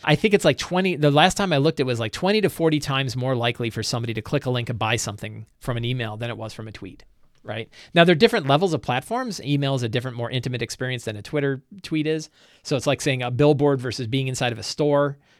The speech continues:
right? Kind of a difference, but still way more efficient to do that. And it's a social media platform you control 'cause you can move your email list anywhere. So number one thing I say, start an email list.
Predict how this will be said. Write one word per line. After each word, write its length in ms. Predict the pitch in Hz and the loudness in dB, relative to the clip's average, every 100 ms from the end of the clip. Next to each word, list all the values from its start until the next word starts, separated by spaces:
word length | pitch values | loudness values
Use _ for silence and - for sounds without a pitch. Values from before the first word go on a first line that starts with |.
| - | 0
right? 260 | 131 131 | 2 2
Kind 160 | - 139 | 2 0
of 80 | 131 | 2
a 40 | |
difference, 380 | 135 143 143 - _ _ _ | 0 -2 -4 -6 _ _ _
but 120 | 160 | -2
still 420 | - 233 143 98 151 | 6 8 8 6 -6
way 300 | 156 196 185 | 2 6 6
more 220 | 156 143 | 4 0
efficient 460 | 117 135 - 110 - _ _ | 0 -2 -4 -10 -16 _ _
to 120 | - | -8
do 140 | 120 113 | -4 -4
that. 200 | 98 - | -6 0
And 240 | 208 226 233 | 4 4 4
it's 100 | - | 0
a 80 | - | 0
social 320 | 202 175 170 | 0 2 0
media 180 | 151 151 | 2 2
platform 380 | 143 127 131 | 0 -2 -4
you 160 | 127 156 | -4 -4
control 400 | 143 131 220 117 | -4 -6 -4 -4
'cause 140 | 110 | -8
you 60 | - | -10
can 100 | 139 | -4
move 180 | 147 131 | -4 -4
your 80 | 127 | -6
email 240 | 127 120 | -6 -6
list 180 | 117 - | -8 -8
anywhere. 320 | 107 95 - _ - - - | -10 -12 -20 _ -20 -20 -16
So 280 | - 196 180 170 | 4 10 10 10
number 200 | 214 247 | 8 10
one 120 | 208 | 8
thing 160 | 185 160 | 6 2
I 40 | |
say, 160 | 135 135 | 2 0
start 400 | - - 202 196 | 2 8 8 8
an 40 | |
email 320 | 165 151 131 | 4 0 0
list. 380 | 120 120 - - | -4 -8 -12 -16